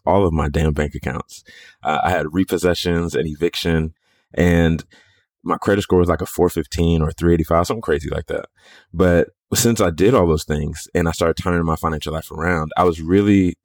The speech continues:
setting myself up to help, like, that Stephen who was in college making all these mistakes. And I did start with the basics.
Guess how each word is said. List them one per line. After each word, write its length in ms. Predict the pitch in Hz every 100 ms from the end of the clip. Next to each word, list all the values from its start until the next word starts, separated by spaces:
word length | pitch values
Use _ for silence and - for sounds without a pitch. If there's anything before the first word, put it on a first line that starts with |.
| -
setting 540 | - 90 87 85 82 85
myself 460 | 80 80 82 78
up 160 | 80 -
to 80 | -
help, 440 | - 87 - - -
like, 220 | 78 76 -
that 400 | 85 78 - -
Stephen 580 | - - 80 73 - - _ -
who 100 | 82
was 140 | 78
in 160 | 82 82
college 400 | 80 76 73 76
making 220 | 78 78
all 80 | 78
these 120 | 73
mistakes. 540 | 71 - 78 - - - _ _ -
And 380 | 85 85 82 -
I 80 |
did 180 | 82 98
start 220 | 104 87
with 120 | 80 76
the 60 |
basics. 540 | 76 90 - - -